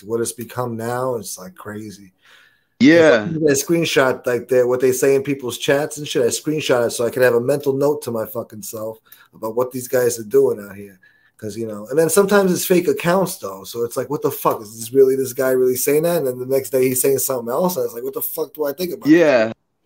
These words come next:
Speaker 2: Or, "Oh,
Speaker 1: He's
Speaker 2: I got
Speaker 1: cool.
Speaker 2: hacked." That was, like, the excuse ten years ago. Now it's just,
Speaker 1: Yeah.
Speaker 2: you know, "Oh, that's a fake account." But
Speaker 1: Yeah.
Speaker 2: yeah, man, you gotta be careful. Sucks, you know? I don't know. I
Speaker 1: Yeah.
Speaker 2: like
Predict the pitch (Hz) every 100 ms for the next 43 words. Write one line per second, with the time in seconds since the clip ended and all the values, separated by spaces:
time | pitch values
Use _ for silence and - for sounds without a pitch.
0 | _ _ - 151 143 127 117 - 156 165
1 | 147 143 143 147 - 139 123 - _ _
2 | _ _ _ _ _ _ 123 135 135 113
3 | 127 107 123 110 - - 135 117 - 131
4 | 110 117 113 98 90 90 80 82 95 _
5 | 73 101 104 98 - - 110 101 101 92
6 | 87 - - 113 107 107 104 - 110 104
7 | 92 - 101 85 69 _ _ _ _ _
8 | _ _ - 80 80 - 104 98 - _
9 | _ _ _ _ - 131 156 165 170 151
10 | 139 147 143 151 160 135 113 101 _ _
11 | _ _ _ 135 113 101 98 _ _ _
12 | _ _ _ - - 120 113 - - 104
13 | 104 110 110 _ _ - 101 98 95 107
14 | 131 113